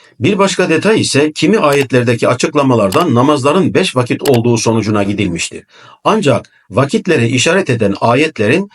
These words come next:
beş vakit namazın uygulamaya başlanmasından çok daha önceki dönemde nazil olduğunu hatırlatalım. Nitekim geçmiş videolarımda buna da değinmiştim.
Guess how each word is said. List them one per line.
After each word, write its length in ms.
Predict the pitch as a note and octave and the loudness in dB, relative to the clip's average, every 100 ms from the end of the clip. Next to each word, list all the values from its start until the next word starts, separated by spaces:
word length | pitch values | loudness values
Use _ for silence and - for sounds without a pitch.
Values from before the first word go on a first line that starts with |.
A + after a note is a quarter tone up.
| - | -16
beş 300 | B2 F3+ - | -4 -2 0
vakit 300 | D#3+ D3 B2+ | -4 -4 -2
namazın 480 | B2 B2+ A2+ A#2 G2+ | 0 2 2 0 -2
uygulamaya 640 | C3 B2+ C#3 C3+ C3 B2 G#2 | 0 2 2 2 2 2 0
başlanmasından 800 | A#2 C#3+ D3 A#2 A#2 G#2 A2 G2+ | 0 0 0 0 0 -2 -2 -2
çok 280 | F#3+ G3 | -4 -2
daha 220 | B2 A#2 A2 | 0 0 2
önceki 420 | C3 A#2+ A2+ F#2+ | 2 0 -2 -2
dönemde 440 | B2 A#2 A2 G#2+ | 0 2 0 0
nazil 300 | A#2 A#2+ C3+ | 2 0 2
olduğunu 480 | D3 A2 G2+ D#3 D3+ | 2 0 2 0 0
hatırlatalım. 600 | C3 B2+ A2+ - F2+ F2+ - - - | 0 0 0 -2 -8 -8 -14 -18 -4
Nitekim 480 | D#3+ E3 A#2+ E3+ A#2 | -2 0 -2 -2 0
geçmiş 380 | C3+ C3 E3 A#2+ | -2 -2 -2 -2
videolarımda 640 | A2 G#2 G2 G#2 B2+ C3 | 0 2 2 2 0 2
buna 220 | C3 A#2 | 0 2
da 120 | D#3 | 0
değinmiştim. 540 | A#2+ A#2 G2+ - - | 0 0 0 -4 -8